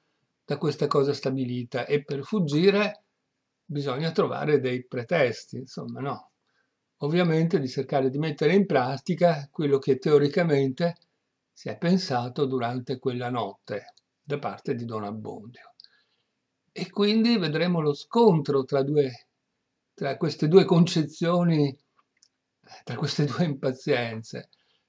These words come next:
Scontro fatto di argomenti, e allora questi argomenti saranno da valutare, perché sono argomenti che poi ritroviamo anche nella nostra quotidianità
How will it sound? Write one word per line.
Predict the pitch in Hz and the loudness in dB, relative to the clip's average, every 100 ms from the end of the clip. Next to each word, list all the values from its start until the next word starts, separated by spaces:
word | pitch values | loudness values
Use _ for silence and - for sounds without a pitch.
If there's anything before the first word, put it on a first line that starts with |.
| _ | _
Scontro | - - 175 269 | -4 2 4 2
fatto | - 143 - | 2 4 4
di | 143 | 4
argomenti, | 131 127 139 180 247 135 127 127 127 | 4 4 4 6 6 4 0 -8 -8
e | - | -10
allora | 196 247 202 | -8 -2 0
questi | 156 - 180 | 0 -2 -4
argomenti | 190 202 180 220 220 | 0 2 4 4 2
saranno | 190 143 139 160 165 151 143 _ _ _ _ | -4 -2 -2 0 0 0 -2 _ _ _ _
da | _ 196 | _ 2
valutare, | 175 160 151 147 120 113 127 123 | 4 4 2 2 2 2 -2 0
perché | 190 190 190 147 131 - _ _ _ _ _ _ _ _ | 0 2 6 6 4 -4 _ _ _ _ _ _ _ _
sono | - 202 135 | -10 -4 0
argomenti | 165 175 202 208 269 277 - 208 | 0 10 10 12 8 6 4 2
che | - | 0
poi | 135 - - 143 131 135 | -2 0 2 4 4 2
ritroviamo | 175 175 139 143 196 165 135 131 120 - _ _ _ | -2 0 0 2 2 2 2 -2 -4 -14 _ _ _
anche | 151 147 143 | -4 -4 -4
nella | 135 131 131 | -4 -2 -2
nostra | 135 131 - 131 | -2 -4 -4 -6
quotidianità | 127 131 131 131 123 127 120 117 107 110 | -4 -6 -4 -4 -2 -2 -2 -4 -4 -8